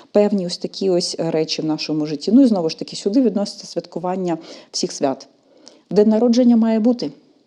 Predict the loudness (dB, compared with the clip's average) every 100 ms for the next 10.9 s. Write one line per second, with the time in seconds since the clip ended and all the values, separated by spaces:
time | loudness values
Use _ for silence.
0 | _ _ -20 -6 0 0 2 4 6 6
1 | 6 2 0 -2 -2 -2 -4 0 2 2
2 | -2 -4 -4 -2 -2 -4 -4 -2 0 0
3 | -2 -6 -6 -6 -4 0 0 0 -2 0
4 | 2 2 0 -4 -14 -20 -4 0 2 2
5 | 0 -4 -8 -6 -6 -6 -8 -6 -6 -6
6 | -4 -2 0 -2 -2 -2 -2 -2 -4 -8
7 | -10 -10 -8 -6 -6 -6 -6 -4 -4 -4
8 | -4 -8 -12 -20 -20 _ -2 -2 -6 -4
9 | -4 -2 0 -2 -2 -8 -10 -12 -10 -6
10 | -4 -6 -10 -14 -8 -6 -6 -8 -8